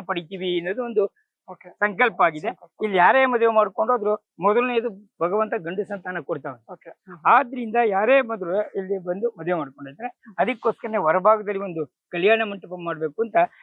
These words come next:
Speaker 1: ನೆನ್ನೆ ತಾನೇ
Speaker 2: ಓಕೆ.
Speaker 1: ಎಸ್ ಜಿ ಬಾಲಕೃಷ್ಣ ಅವ್ರು ಬಂದಿದ್ರು.
Speaker 2: ಸ್ಥಳ
Speaker 1: ಅವ್ರಿಗೂ ಕೂಡ
Speaker 2: ಏನಾದ್ರು ನಿಗದಿಪಡಿಸಿದಾರಾ?
Speaker 1: ಒಂದ್ ಸ-, ಸ್ಥಳ ನಿಗದಿ ಪಡಿಸಿ ಸುತ್ತ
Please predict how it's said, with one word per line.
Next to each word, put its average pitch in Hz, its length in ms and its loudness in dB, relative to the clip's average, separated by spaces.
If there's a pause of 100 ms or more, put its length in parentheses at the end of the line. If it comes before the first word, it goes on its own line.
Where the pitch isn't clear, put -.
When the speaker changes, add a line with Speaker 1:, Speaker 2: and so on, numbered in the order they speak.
(140)
Speaker 1:
ನೆನ್ನೆ 196 220 0
ತಾನೇ 180 360 2
Speaker 2:
ಓಕೆ. - 380 -10
Speaker 1:
ಎಸ್ 156 80 -6
ಜಿ 214 140 2
ಬಾಲಕೃಷ್ಣ 185 560 -2
ಅವ್ರು 180 140 0
ಬಂದಿದ್ರು. 165 400 -2
Speaker 2:
ಸ್ಥಳ - 340 -4
Speaker 1:
ಅವ್ರಿಗೂ 254 300 4
ಕೂಡ 226 100 4
Speaker 2:
ಏನಾದ್ರು 226 120 0
ನಿಗದಿಪಡಿಸಿದಾರಾ? 233 880 -6
Speaker 1:
ಒಂದ್ 214 120 0
ಸ-, 233 140 0
ಸ್ಥಳ 220 300 2
ನಿಗದಿ 226 280 -2
ಪಡಿಸಿ 226 320 -2
ಸುತ್ತ 202 200 -4